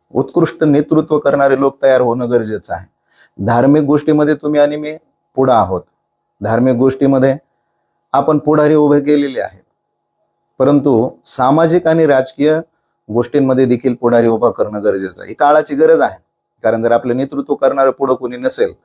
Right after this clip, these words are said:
आपलं प्रतिनिधित्व करणारं जर पुढं कोणी नसेल, तर समाजाची जी दशा आहे ती बिकट होणार आहे आणि ती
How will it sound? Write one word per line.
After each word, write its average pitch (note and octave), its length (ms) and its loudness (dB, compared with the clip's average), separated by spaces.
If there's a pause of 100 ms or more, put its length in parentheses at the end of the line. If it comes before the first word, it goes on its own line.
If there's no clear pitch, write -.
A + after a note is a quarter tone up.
(960)
आपलं D3 300 0
प्रतिनिधित्व E3 680 0
करणारं C3+ 380 -2
जर B2 160 -4
पुढं A#2+ 220 -2
कोणी A2+ 240 -8
नसेल, A#2 580 -4 (680)
तर A#2 100 2
समाजाची C#3+ 680 0
जी C#3+ 240 -2 (220)
दशा A#2 480 -2
आहे B2 440 0 (640)
ती D3+ 60 0
बिकट D3 340 0
होणार C3 300 2
आहे F#2 200 0 (580)
आणि B2 180 0
ती B2 400 0